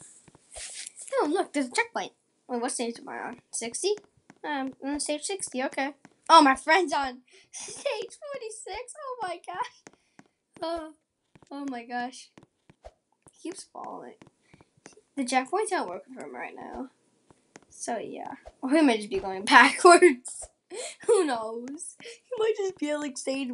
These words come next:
one by now. I swear, if he's on the <laughs> first stage, it would be hilarious.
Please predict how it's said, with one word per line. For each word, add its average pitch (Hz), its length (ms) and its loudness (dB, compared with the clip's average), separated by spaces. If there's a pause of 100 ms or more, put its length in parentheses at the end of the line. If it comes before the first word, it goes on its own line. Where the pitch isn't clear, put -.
one 269 260 -2 (160)
by 247 220 -4
now. 240 260 -12 (3500)
I 247 100 -10
swear, - 400 -12 (100)
if - 60 -20
he's 262 220 -10
on 262 180 -4
the 220 60 -8
<laughs> - 100 -16
first - 300 -4
stage, - 460 -12
it 294 160 -2
would 254 220 -8
be - 160 -16
hilarious. 233 960 -4